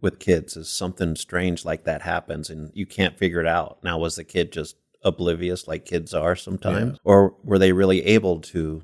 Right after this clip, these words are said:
Speaker 1: see something that the rest of us don't see?
Speaker 2: Yeah. I mean, people talk about, like, what, the, the pineal gland or the,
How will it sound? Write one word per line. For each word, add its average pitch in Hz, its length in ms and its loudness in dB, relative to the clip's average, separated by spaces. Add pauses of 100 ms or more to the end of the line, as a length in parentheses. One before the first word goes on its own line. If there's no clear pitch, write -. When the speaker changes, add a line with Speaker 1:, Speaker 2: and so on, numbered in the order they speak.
(140)
Speaker 1:
see - 200 -4
something 87 420 -2
that 82 120 -2
the 85 80 -8
rest 80 300 -4
of 78 80 -20
us - 160 -12
don't 73 260 -18
see? - 280 -14 (200)
Speaker 2:
Yeah. - 220 -14
I 80 40 -8
mean, 95 140 -2
people 120 240 6
talk 104 220 4
about, 95 160 4
like, 87 120 2
what, 85 220 0
the, 78 180 -2
the 85 140 -8
pineal 92 380 -4
gland 113 420 -6
or 85 180 -6
the, 76 280 -6